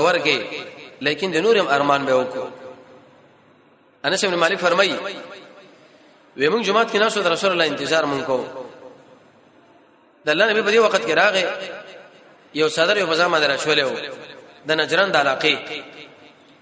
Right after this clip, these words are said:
یو باندې چې ورته ویل: «یا رسول الله، دا به مال راکې.»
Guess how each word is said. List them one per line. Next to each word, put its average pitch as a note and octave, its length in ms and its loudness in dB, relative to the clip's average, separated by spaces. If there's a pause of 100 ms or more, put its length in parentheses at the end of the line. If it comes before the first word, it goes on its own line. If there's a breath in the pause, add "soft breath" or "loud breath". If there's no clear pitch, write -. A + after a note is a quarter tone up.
(720)
یو B2 140 -6
باندې C#3 320 0
چې E3+ 60 -2
ورته G3+ 240 2
ویل: G3 100 2
«یا F3+ 140 4
رسول G3 200 0
الله، F3+ 140 4
دا F#3+ 140 4
به F#3+ 100 2
مال G#3+ 220 4
راکې.» E3+ 400 2